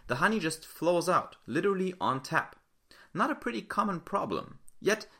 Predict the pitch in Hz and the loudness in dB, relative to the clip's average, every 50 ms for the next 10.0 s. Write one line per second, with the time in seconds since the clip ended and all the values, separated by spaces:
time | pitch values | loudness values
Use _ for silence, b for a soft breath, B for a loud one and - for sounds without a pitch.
0 | b - 175 147 165 185 208 226 233 220 - - - 175 - 170 165 170 143 120 | b -2 -2 0 0 0 0 -2 -2 -4 -6 -6 -6 -4 0 0 2 2 2 0
1 | 120 - - 127 131 139 135 139 - - 190 196 214 208 - 214 202 190 180 165 | 0 0 0 2 2 0 0 -2 -2 2 2 4 4 2 0 -2 -2 -2 0 0
2 | 170 175 170 165 170 160 143 151 147 131 101 98 95 - 101 95 90 - - 135 | -2 -2 -2 -4 -4 -2 0 2 2 4 2 2 0 -2 -4 -4 -4 -2 -2 -2
3 | 156 147 151 143 - 104 92 87 - - - - - _ - - - - 107 95 | 0 0 -2 -2 0 0 0 0 0 -4 -6 -8 -12 _ -16 -10 -4 0 0 0
4 | 110 - - 95 82 85 107 113 - 160 170 170 - - - - - _ _ _ | 0 -2 -6 -8 -6 -6 -6 0 2 2 2 2 0 -8 -14 -14 -14 _ _ _
5 | _ _ _ _ _ _ _ B B B B B - - 196 254 269 277 135 104 | _ _ _ _ _ _ _ B B B B B -4 0 2 2 4 6 6 4
6 | 95 B B B B B - 123 131 139 135 120 117 110 104 107 101 110 110 90 | 4 B B B B B 2 4 6 6 6 6 4 2 2 4 4 4 4 2
7 | 78 82 95 98 95 - 98 92 90 - - - 64 85 101 110 110 110 - 110 | 2 2 2 2 4 2 2 0 0 -2 -6 -6 -4 -2 -2 -2 -2 -2 -4 -4
8 | 98 95 92 90 107 117 117 104 95 92 - - 107 107 113 110 - 113 107 - | -2 -2 2 4 4 4 4 2 -2 -2 2 4 6 6 6 4 2 0 -2 -4
9 | - 101 85 85 85 76 - - 117 110 113 104 90 - 65 71 73 - - | -4 -4 -4 -4 -6 -8 -4 0 0 0 2 0 -2 -2 -2 -2 -4 -4 -8